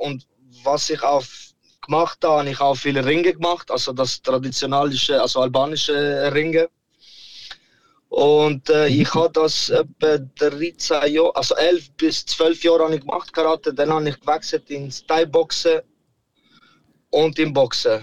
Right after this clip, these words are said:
also parallel. Ja, und, äh, ja, dann haben wir weitergekämpft. Und, äh, was ich aber auch immer gemacht habe, ich habe immer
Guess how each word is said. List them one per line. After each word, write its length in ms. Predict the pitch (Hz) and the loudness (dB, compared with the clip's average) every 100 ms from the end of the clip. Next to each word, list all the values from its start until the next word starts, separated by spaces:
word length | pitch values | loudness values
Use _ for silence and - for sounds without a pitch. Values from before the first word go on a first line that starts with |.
| - - | -8 -8
also 280 | 123 143 | -4 -2
parallel. 680 | 127 139 135 135 135 117 113 _ _ _ _ _ _ - - - - _ _ - | 0 2 2 4 4 2 -4 _ _ _ _ _ _ -20 -20 -20 -20 _ _ -12
Ja, 220 | 113 117 | 0 2
und, 580 | 147 156 139 139 131 - | 4 4 2 -2 -6 2
äh, 460 | 135 135 131 135 127 | 4 6 6 4 0
ja, 1160 | 123 - _ _ _ _ _ _ - - 127 | -8 -18 _ _ _ _ _ _ -20 -2 0
dann 140 | 131 131 | 2 2
haben 240 | 127 117 | 0 -2
wir 80 | 135 | -2
weitergekämpft. 720 | 180 170 160 151 - - - _ _ _ - | -2 0 -2 -2 -8 -14 -20 _ _ _ -6
Und, 560 | 131 131 127 123 - | -2 0 0 -4 -4
äh, 180 | 127 127 120 | 2 2 4
was 220 | 139 135 | 0 0
ich 100 | 143 | 0
aber 320 | 143 139 143 | 0 2 2
auch 100 | 139 | 4
immer 280 | 127 165 170 | 2 2 0
gemacht 360 | 147 160 156 - | -2 -4 -2 0
habe, 120 | 139 | -2
ich 120 | 143 | 0
habe 180 | 143 135 - _ | -2 -4 -6 _
immer 380 | 156 170 170 | 0 0 2